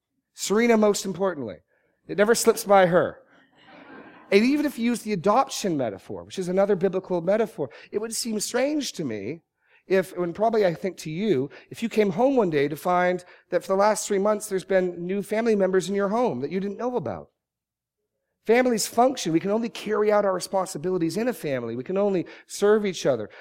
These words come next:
The authority structure of parents can only work if the parents know who the children are, the children know who their brothers and sisters are. Families need to be self-aware.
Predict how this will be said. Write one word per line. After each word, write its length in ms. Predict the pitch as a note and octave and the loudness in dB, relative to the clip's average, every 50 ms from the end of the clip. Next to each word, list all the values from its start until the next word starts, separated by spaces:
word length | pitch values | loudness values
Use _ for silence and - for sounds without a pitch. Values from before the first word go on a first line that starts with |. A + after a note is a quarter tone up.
| - _ - | -16 _ -8
The 60 | D3+ | -6
authority 360 | C#3 - F#3 F#3+ G3+ G3+ G3 | -4 -2 0 2 2 2 0
structure 300 | - - F3+ D3 - D3+ | -2 -2 -2 -2 -2 -4
of 100 | C3 - | -8 -6
parents 340 | - F#3+ G3 F#3 D#3+ - - | -2 0 2 2 2 0 -4
can 120 | - F#3 | -4 -2
only 160 | F#3+ G#3 G3+ | 0 2 2
work 220 | F3+ F3+ G3 G3 - | 2 2 0 0 -2
if 60 | E3 | -6
the 80 | - - | -16 -12
parents 380 | - - G#3+ G#3+ G#3 F#3+ - | -6 -4 -2 -2 -2 -2 -2
know 100 | G#3 F#3+ | -2 -2
who 80 | F#3 F#3 | -2 -2
the 80 | F3+ | -4
children 400 | E3+ - - G3+ G3+ F#3 F3+ F3+ | -4 -2 0 0 0 0 0 -2
are, 80 | F3 E3+ | -2 -2
the 80 | E3 E3 | -2 -4
children 380 | - - G3+ G3+ F#3+ G3 F#3 | -4 -2 -2 -2 -2 -2 -2
know 120 | G3 F#3 F3 | -2 -2 0
who 120 | F#3 F#3+ | 0 0
their 80 | F#3 E3+ | 0 0
brothers 340 | D#3 F#3 F#3 F#3 F3+ E3+ | 0 -2 0 0 -2 -4
and 80 | F3 E3 | -4 -8
sisters 400 | - G#3 G3 - - F#3 E3 D3 | -6 -6 -6 -6 -4 -4 -2 0
are. 320 | D#3+ D3 B2 F#2+ E2+ - _ _ _ _ _ _ _ _ _ _ _ _ _ _ _ _ _ _ _ _ _ _ _ _ _ - - - | 0 0 0 -2 -4 -8 _ _ _ _ _ _ _ _ _ _ _ _ _ _ _ _ _ _ _ _ _ _ _ _ _ -18 -6 0
Families 480 | G3 G#3 A3 A3 G#3+ G3+ G3+ F#3+ - | 2 4 4 4 4 4 2 2 0
need 140 | G#3 G3+ F3 | -2 -2 -2
to 40 | F3+ | -2
be 80 | F#3 | -4
self-aware. 880 | E3 - - F3+ E3+ D#3+ - E3 D3+ D#3+ D#3+ D#3 C3 G2 E2 D#2 - | -4 -2 0 0 0 0 -2 -4 -2 0 0 0 0 -4 -6 -10 -18